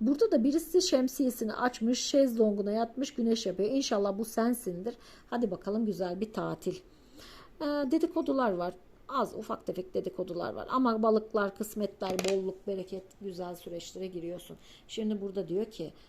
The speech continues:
Haziran ayının artık yirmi birinden sonra falan da hayatında kimse yoksa gerçekten güzel birisi hayatına girebilir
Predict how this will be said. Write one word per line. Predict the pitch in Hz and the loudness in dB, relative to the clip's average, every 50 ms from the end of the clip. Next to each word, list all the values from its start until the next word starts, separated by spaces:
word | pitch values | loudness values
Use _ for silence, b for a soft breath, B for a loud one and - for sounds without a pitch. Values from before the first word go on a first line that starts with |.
| b b - | b b -10
Haziran | - - 190 185 190 190 185 185 185 | -6 -6 -4 -2 0 0 0 -2 -2
ayının | 185 180 180 180 180 180 180 175 | -4 -4 -6 -6 -6 -6 -8 -8
artık | - 160 170 160 - - - - - | -8 -8 -8 -8 -8 -10 -12 -8 -6
yirmi | 160 165 170 170 170 170 160 | 0 2 2 2 2 0 -2
birinden | 175 170 175 170 170 170 170 170 170 | -2 -2 -2 -2 -4 -4 -6 -6 -8
sonra | 165 - - 170 170 175 165 | -8 -8 -8 -6 -6 -6 -6
falan | - - 165 196 233 262 262 208 | -6 -4 -2 -2 0 0 0 -2
da | 170 143 B B B B B - | -2 -4 B B B B B -6
hayatında | - 165 180 180 175 180 - - 180 175 165 | -2 -2 0 0 0 -2 -4 -4 -4 -4 -4
kimse | 165 - 175 165 - - - | -4 -6 -8 -10 -6 -4 -4
yoksa | 277 - - - - | -4 -4 -4 -6 -4
gerçekten | 170 165 156 156 156 - - - - - 156 170 165 160 | -2 0 -2 -2 -2 -4 -8 -8 -8 -8 -6 -4 -4 -4
güzel | 151 151 165 170 165 160 | -2 -2 -2 -2 0 -2
birisi | 160 156 156 - - 165 | -2 -4 -6 -8 -8 -6
hayatına | 160 165 170 165 165 - - 170 165 165 | -4 -4 -4 -4 -6 -8 -8 -8 -6 -6
girebilir | 156 165 165 180 196 247 269 311 | -4 -2 -2 -2 -2 -4 -6 -6